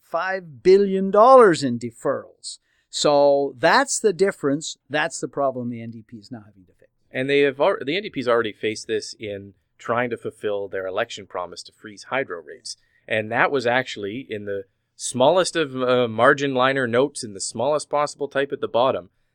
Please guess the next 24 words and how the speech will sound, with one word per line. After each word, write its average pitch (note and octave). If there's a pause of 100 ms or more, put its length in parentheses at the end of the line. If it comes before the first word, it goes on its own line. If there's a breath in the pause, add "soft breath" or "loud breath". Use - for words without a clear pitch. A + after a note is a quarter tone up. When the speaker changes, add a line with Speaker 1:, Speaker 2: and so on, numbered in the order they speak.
(100)
Speaker 2:
That C3+
money C3 (100)
would A#2+
have A2
been G#2+
foregoed A#2+
by C3
Hydro A#2+
and G#2+ (280)
through B2
deferral G#3+
accounts. -
Speaker 1:
Yeah. - (160 loud breath)
Speaker 2:
Everything C4+
you B3
do F#3+
when C#3
you A#2+
fiddle C#3+
with B2+
the G#2
rates B2+
at C#3+
Hydro G2+